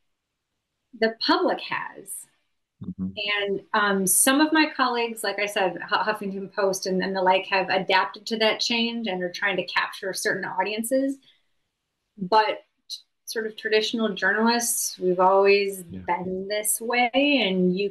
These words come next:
Speaker 1: can call it liberal if you like, but I think at, at our core, journalists are, we have two pretty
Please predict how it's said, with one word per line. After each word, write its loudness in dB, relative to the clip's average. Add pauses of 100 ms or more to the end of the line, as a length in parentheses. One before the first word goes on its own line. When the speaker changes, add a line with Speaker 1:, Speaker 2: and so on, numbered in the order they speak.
Speaker 1:
can 2
call 2
it -2
liberal 4
if 2
you -2
like, 2
but 0
I 2
think -4
at, 0 (760)
at 4
our 2 (400)
core, 4
journalists -2
are, 2 (380)
we 4
have -2
two 6 (500)
pretty -4